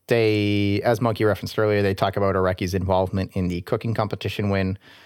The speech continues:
Uh, and Chitanda <laughs> shows him the calling card. And then it cuts back to her with this weird, like, ping, <laughs> as she looks at him expectantly before it cuts to the intro. <laughs> Areki tries to ignore Chitanda. He realizes it's no use,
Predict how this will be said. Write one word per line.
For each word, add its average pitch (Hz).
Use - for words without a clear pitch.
Uh, 92
and -
Chitanda 120
<laughs> -
shows 113
him 113
the 113
calling 104
card. 104
And 101
then 120
it 120
cuts -
back 151
to 135
her 135
with 120
this 117
weird, 120
like, -
ping, 349
<laughs> -
as 127
she 135
looks 123
at 113
him 107
expectantly 104
before 113
it 107
cuts -
to 120
the 104
intro. -
<laughs> -
Areki 147
tries 113
to 123
ignore 101
Chitanda. 98
He -
realizes 98
it's 98
no 104
use, 92